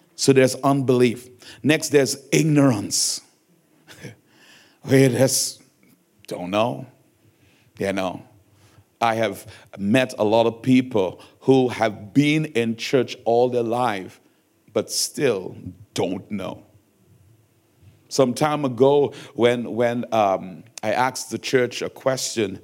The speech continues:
I asked the church a question, um, you know, "Who can tell me the elementary teachings of Christ?" They couldn't tell me nothing.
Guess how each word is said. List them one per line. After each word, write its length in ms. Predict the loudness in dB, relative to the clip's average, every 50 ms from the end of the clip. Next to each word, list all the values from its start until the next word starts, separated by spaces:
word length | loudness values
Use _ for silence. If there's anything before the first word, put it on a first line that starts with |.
| -18 -20 -20 -16 -8 -2
I 120 | -2 -2
asked 160 | -2 -2 -4
the 80 | -6 -4
church 320 | -2 0 -2 -2 0 0
a 80 | -4 -4
question, 720 | -4 -4 -4 -4 -4 -4 -6 -8 -6 -6 -6 -6 -8 -12 -18 _ -20 -20 -20 -20 -20 -16 -6 -2
um, 280 | -2 -2 -2 -2 -6 -8
you 160 | -4 -2 0
know, 200 | 0 0 -2 -2
"Who 100 | -4 -4
can 160 | -2 -2 -4
tell 240 | -2 0 0 0 0
me 340 | 0 -2 -2 -2 -4 -6 -10 -16 -20 -20 -20 -10 -2
the 320 | -2 0 0 0 -4 -4 -2
elementary 640 | -2 0 0 0 0 0 -2 -4 -6 -6 -8 -8 -8
teachings 840 | -8 -4 -4 -4 -4 -4 -6 -6 -6 -6 -8 -10 -10 -12 -12 -12 -16 -18 -20
of 140 | -20 -18 -14
Christ?" 540 | -10 -8 -6 -6 -6 -6 -8 -10 -10 -14 _ _ _ _ _ _ _ _ _ _ _ _ _ _
They 100 | -6 -6
couldn't 260 | -6 -4 -6 -10 -8 -8
tell 160 | -8 -8 -8
me 140 | -6 -8 -8
nothing. 400 | -10 -10 -12 -12 -14 -14 -14